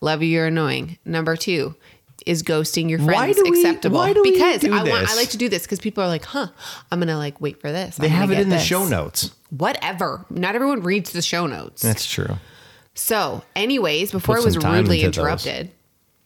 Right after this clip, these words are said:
Speaker 1: I love you and you're annoying. Is ghosting acceptable for friends these days? And, uh, default parent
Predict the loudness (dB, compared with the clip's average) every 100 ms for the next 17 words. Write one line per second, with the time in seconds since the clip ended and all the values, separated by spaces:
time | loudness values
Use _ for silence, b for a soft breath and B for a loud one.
0 | _ _ -18 -8 -4 -2 0 2 2 0
1 | 0 0 0 -2 -4 -10 _ _ -2 0
2 | 0 0 0 0 -2 -2 -2 -4 -2 -4
3 | -2 -2 -2 -2 -4 -2 -4 -4 -4 -4
4 | -4 -6 -4 -4 -2 -2 -4 -6 -10 -12
5 | B B B B -8 -4 -2 -4 -6 -8
6 | -14 _ _ -8 -6 -4 -4 -2 -4 -4
7 | -2 0 0 -2